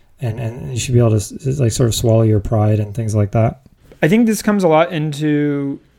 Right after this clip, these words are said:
Speaker 2: y-, interpersonal communication as well. So, like, when I'm, when you're, when you're sort of describing this, one of the things is knowing, like, when to ask for help versus when to just figure it out.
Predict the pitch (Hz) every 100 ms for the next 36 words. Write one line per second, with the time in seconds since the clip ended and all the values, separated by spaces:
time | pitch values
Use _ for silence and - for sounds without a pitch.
0 | _ 151 131 135 _ 143 139 123 127 120
1 | 139 131 131 131 131 123 131 123 110 117
2 | 147 147 135 127 120 117 139 120 120 135
3 | 123 120 127 117 113 113 110 113 - 113
4 | 113 107 120 123 120 123 113 110 113 117
5 | 117 110 107 110 113 117 107 107 - 113
6 | 113 113 123 110 - 107 107 107 107 107
7 | 107 - - _ _ _ - 123 110 98
8 | 104 175